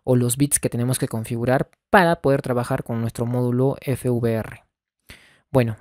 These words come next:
aquí estamos hablando del registro F V R,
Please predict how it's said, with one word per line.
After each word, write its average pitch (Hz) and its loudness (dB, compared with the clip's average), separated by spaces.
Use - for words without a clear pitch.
aquí - -10
estamos 131 -2
hablando 127 4
del 110 -6
registro 123 -6
F 123 -6
V 123 -4
R, 123 -4